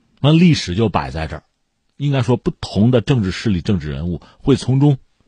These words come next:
选取自己需要的东西拿出来，不就这么回事吗？那我们知道，在历史上这个俄罗斯帝国吧，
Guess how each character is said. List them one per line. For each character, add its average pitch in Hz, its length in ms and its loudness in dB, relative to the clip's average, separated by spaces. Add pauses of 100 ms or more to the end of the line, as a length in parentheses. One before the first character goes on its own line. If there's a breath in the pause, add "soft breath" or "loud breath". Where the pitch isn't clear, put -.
(140)
选 123 340 2
取 92 160 -2
自 104 180 -6
己 87 120 -2
需 - 220 0
要 107 140 4
的 80 140 -4
东 80 160 -6
西 - 100 -16
拿 58 140 -16
出 - 160 -20
来， - 140 -20 (520)
不 190 100 -4
就 185 120 4
这 170 80 2
么 143 100 -2
回 143 140 0
事 160 160 -4
吗？ 143 160 -6 (420)
那 180 120 2
我 165 100 6
们 127 100 0
知 156 80 -4
道， 160 140 -2
在 147 100 -2
历 170 140 0
史 82 200 -6
上 90 320 -2
这 76 200 -8
个 64 160 -12
俄 67 240 -2
罗 180 100 4
斯 190 140 -6
帝 175 200 -4
国 90 280 -2
吧， - 120 -6